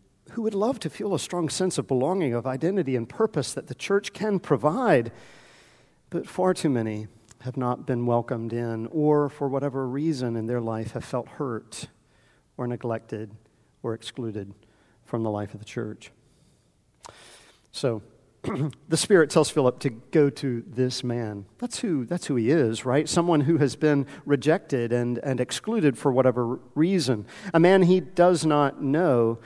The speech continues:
A-, and notice what Philip does. He enters into this man's space, his safe space. He's not in his chariot yet. He just sort of approaches this man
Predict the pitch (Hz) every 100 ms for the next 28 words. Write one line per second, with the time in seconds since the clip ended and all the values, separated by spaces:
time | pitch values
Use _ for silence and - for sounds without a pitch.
0 | - - 185 196 208 208 233 311 339 -
1 | 220 226 202 165 175 139 - - 196 233
2 | 233 262 320 277 285 214 226 208 175 170
3 | 170 170 - - 190 - - 214 175 131
4 | - 175 - 202 196 - 160 170 151 220
5 | 311 330 294 - - 277 240 147 131 143
6 | 135 - - 262 247 311 - 330 294 285
7 | - 294 285 285 202 143 156 143 135 131
8 | 147